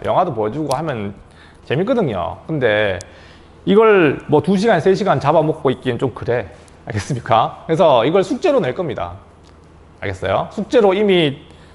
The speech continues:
찍어놨어. 숙제로 낸다는 말의 의미를 알지? 어, 이거 동영상 찍어놨으니까 이거 보라고 하는 거야, 그냥. 기말고사에, 아, 중간고사에 당연히 포함되고요. 지필에 포함되는 부분이니까,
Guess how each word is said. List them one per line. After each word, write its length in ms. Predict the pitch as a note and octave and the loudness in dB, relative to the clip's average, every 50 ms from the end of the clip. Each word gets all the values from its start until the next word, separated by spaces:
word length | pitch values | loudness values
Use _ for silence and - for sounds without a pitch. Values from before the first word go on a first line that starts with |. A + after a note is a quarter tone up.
| - - - - | -20 -20 -14 -4
찍어놨어. 640 | - C#4 A#3+ G3+ A3+ A3+ - - - G2+ D#2+ - - - - - - - - - - - - - - - - - - - - | -2 0 2 2 2 2 0 -2 -6 -6 -6 -6 -10 -18 -20 -20 -20 -20 -20 -20 -20 -20 -20 -20 -20 -20 -20 -20 -20 -20 -12
숙제로 480 | - - B3 A3+ - - D4+ D4 C4+ A#3+ | -4 -2 -2 -2 2 2 4 6 6 6
낸다는 380 | F#3 E3+ E3 F3+ F#3 F3+ E3 D3+ | 4 4 4 4 2 2 2 2
말의 220 | D3+ C#3 C#3 C3 | 2 2 2 2
의미를 240 | B2+ C3+ D#3 D#3+ C#3 | 2 2 0 2 2
알지? 360 | G2+ A2 C3+ C#3+ F3+ F#3 F#3+ G3 - - - - - - _ - - - - - - - - - - | 2 2 0 -2 -4 -6 -8 -8 -12 -20 -20 -20 -20 -20 _ -20 -20 -20 -20 -20 -20 -20 -20 -16 -12
어, 200 | F2 G2 G#2+ - | -10 -10 -8 -6
이거 260 | D3 C#3 D3+ D#3 C#3+ - | -4 0 2 2 2 2
동영상 340 | D3 E3+ G3+ A3 G3+ E3 | 2 2 2 2 0 0
찍어놨으니까 1000 | D3+ - G#3+ F3+ D#3 D#3 E3+ - E3+ C3 G#2+ - - G2 F#2+ G2 F#2 F2+ F2 - A#2 | 0 -2 -2 0 2 0 0 -2 -4 -10 -8 -6 -4 -2 0 0 0 -2 -4 -8 -10
이거 80 | G#2+ - | -10 -4
보라고 320 | - E3 F#3 D#3+ A2+ G2 | -2 2 2 2 0 0
하는 160 | G2 G2 G2+ | -6 -8 -8
거야, 140 | F#2+ F2+ E2 | -10 -10 -12
그냥. 300 | - - F2 E2 E2 E2 - - - - - - - - | -12 -14 -14 -14 -14 -16 -20 -20 -20 -20 -20 -20 -14 -4
기말고사에, 580 | - G#3 A3+ A#3 G#3+ E3+ E3+ D3+ D3+ C#3+ C#3 C#3 | 0 2 4 4 4 4 2 4 4 2 2 2
아, 100 | A#2+ A#2 | -2 -8
중간고사에 500 | - - C#3 D3 F#3 G#3+ G3+ F3+ E3 C3+ | -6 -4 0 0 2 2 2 0 0 0
당연히 260 | - G#2 G#2+ B2 C3 | -2 -2 -6 -6 -8
포함되고요. 800 | C3 - F#3+ F3+ E3 D#3 D3+ C3 B2 G2+ F#2+ F2 F2 F2 F2 F2+ | -4 -2 -2 -2 0 0 -2 -2 -2 -4 -4 -4 -6 -6 -8 -10
지필에 300 | - D#3 - - G3 E3+ | -12 -12 -4 -2 -2 -2
포함되는 420 | C#3 - E3 D#3 C#3+ A#2+ A2 B2 A#2+ | -2 -2 -2 -2 -2 -2 -4 -4 -4
부분이니까, 840 | C#3 D3 C#3 C3+ A2 G2 F#2+ F#2+ F#2+ G#2+ G#2+ G#2 F#2+ F2 E2 - | -6 -6 -6 -6 -6 -6 -6 -6 -2 0 2 2 0 -2 -6 -12